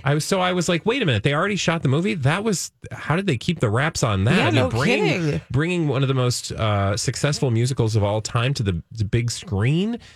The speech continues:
Speaker 1: They did that. How did they do that adaptation so fast with the original cast? I mean, that is huge. Anyway,
Speaker 2: And they're
Speaker 1: so
Speaker 2: flipping it around and getting it distributed by, like,
Speaker 1: Right?
Speaker 2: very soon.
Speaker 1: Right?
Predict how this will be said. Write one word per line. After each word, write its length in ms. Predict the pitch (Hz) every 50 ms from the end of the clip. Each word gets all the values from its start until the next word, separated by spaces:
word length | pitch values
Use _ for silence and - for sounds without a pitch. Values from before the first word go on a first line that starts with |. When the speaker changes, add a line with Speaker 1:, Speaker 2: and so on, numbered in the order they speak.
| - _ _ -
Speaker 1:
They 120 | 120 120
did 260 | 104 92 123 151 170
that. 160 | 202 202 180 151
How 140 | 127 175
did 60 | 180 190
they 120 | 185 165
do 120 | 127 156 160
that 120 | 147 120
adaptation 720 | 117 120 120 120 110 - - - 131 123 156 - - 180 175
so 180 | - 190 185
fast 380 | 175 - 175 175 185 185 - -
with 80 | 143
the 100 | - 120 104
original 400 | 95 104 147 156 - 170 101 90
cast? 320 | - - - 185 202 - -
I 40 |
mean, 140 | 127 123 117
that 180 | 120 214 233 254
is 120 | 220 -
huge. 320 | - - 285 247 135 - -
Anyway, 300 | - 165 160 123 82 78 - _ _ -
Speaker 2:
And 80 | 214
they're 80 | 254 262
Speaker 1:
so 120 | - 202
Speaker 2:
flipping 260 | 262 294 294 320 277
it 120 | 285 277 240
around 300 | 233 233 240 269 381 -
and 100 | 302 214
getting 240 | - 226 226 233 226
it 120 | 208 -
distributed 580 | - 202 - - 294 349 370 359 220 202 190 180
by, 380 | 185 190 185 180 180 175 - -
like, 320 | 147 156 196 190 185 359
Speaker 1:
Right? 320 | 381 381 - - - - -
Speaker 2:
very 400 | 120 - 196 190 240 302 359 330
soon. 540 | - - 302 349 427 330 190 143 123 151 143 -
Speaker 1:
Right? 580 | 143 139 165 208 311 349 370 359 - - -